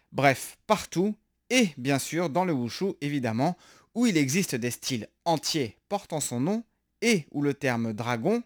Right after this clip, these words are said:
long, apparaît dans plusieurs techniques, dans quasiment tous les styles existants. Le dragon symbolise à lui seul l'empire du milieu dont les différents empereurs étaient considérés comme ses fils et est à la tête des quatre esprits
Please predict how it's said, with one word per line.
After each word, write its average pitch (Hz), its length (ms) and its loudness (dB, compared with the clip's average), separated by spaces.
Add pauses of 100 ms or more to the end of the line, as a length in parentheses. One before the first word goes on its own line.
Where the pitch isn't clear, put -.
(160)
long, 127 360 -2 (280)
apparaît 165 380 0
dans 135 160 -2
plusieurs 175 640 0 (140)
techniques, 151 500 -6 (260)
dans 135 140 -4
quasiment 156 480 0 (160)
tous 226 220 0 (160)
les 135 140 0
styles 190 360 -6
existants. 127 560 -6 (840)
Le 139 160 -2
dragon 165 400 4 (120)
symbolise 127 560 0
à 104 100 -4
lui 147 220 -2
seul 208 420 0
l'empire 165 540 0
du 127 120 -2
milieu 135 440 2 (260)
dont 143 140 -2
les 143 100 4
différents 165 560 -2
empereurs 180 460 0
étaient 139 240 -2
considérés 139 480 -4
comme 120 160 -2
ses 110 160 -8
fils - 560 -8 (360)
et 202 140 4
est 202 220 4
à 135 60 2
la 123 120 0
tête - 400 -6
des 127 160 -6
quatre - 460 0
esprits 147 520 -4